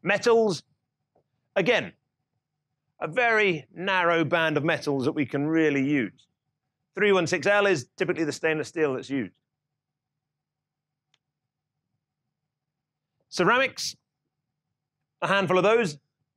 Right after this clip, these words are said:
are used, alumina and zirconia.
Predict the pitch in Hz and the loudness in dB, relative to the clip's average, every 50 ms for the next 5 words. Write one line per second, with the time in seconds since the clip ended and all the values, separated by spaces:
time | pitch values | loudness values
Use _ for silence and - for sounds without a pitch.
0 | _ _ _ - - 170 202 240 247 233 180 143 170 185 202 202 208 208 208 185 | _ _ _ -6 -4 -2 0 0 2 2 2 2 2 2 2 2 2 2 0 0
1 | 151 - _ _ _ _ _ _ _ _ _ _ _ _ _ _ _ _ _ _ | -2 -6 _ _ _ _ _ _ _ _ _ _ _ _ _ _ _ _ _ _
2 | _ _ - - _ _ _ _ _ _ _ _ _ _ _ - 170 160 147 151 | _ _ -20 -20 _ _ _ _ _ _ _ _ _ _ _ -6 -4 -2 -2 -2
3 | - 202 214 214 214 214 214 190 - | 0 0 2 2 2 2 0 -2 -4